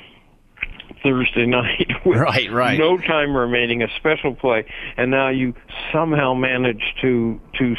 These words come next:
Speaker 1: score a touchdown? So without that player, it's extremely difficult to get to through the playoffs and to the Super Bowl.
Speaker 2: Yeah,
Speaker 1: And
Speaker 2: um, a
Speaker 1: so
Speaker 2: team you didn't mention, Lee, before, be-, uh, uh, before we leave these teams, I don't,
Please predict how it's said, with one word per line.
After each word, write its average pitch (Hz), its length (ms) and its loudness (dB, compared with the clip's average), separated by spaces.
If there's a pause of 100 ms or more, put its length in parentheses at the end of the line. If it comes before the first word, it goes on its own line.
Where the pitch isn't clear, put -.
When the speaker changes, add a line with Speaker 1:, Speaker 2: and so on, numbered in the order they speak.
Speaker 1:
score 120 200 2
a 113 40 0
touchdown? 117 600 -4 (520)
So 139 340 2 (260)
without 185 460 2
that 170 240 2
player, 151 480 2
it's 120 140 -4 (440)
extremely 175 800 2
difficult 120 580 -2
to 120 60 -6
get 127 420 -2
to 123 400 2 (480)
through 196 220 4
the 160 100 2
playoffs 123 540 2
and 127 100 -6
to 143 160 0
the 139 220 0
Super 175 260 0
Bowl. 92 240 -8 (220)
Speaker 2:
Yeah, 117 180 4
Speaker 1:
And 120 100 0
Speaker 2:
um, 170 140 4
a 147 120 4
Speaker 1:
so 156 100 4
Speaker 2:
team 185 240 2
you 170 80 4
didn't 160 200 4
mention, 147 300 2
Lee, 135 320 4
before, 147 460 2
be-, 135 100 0
uh, 143 60 4 (240)
uh, 131 140 2
before 123 280 0
we 139 80 4
leave 131 220 2
these 117 160 2
teams, 120 340 2
I 113 100 4
don't, 117 240 0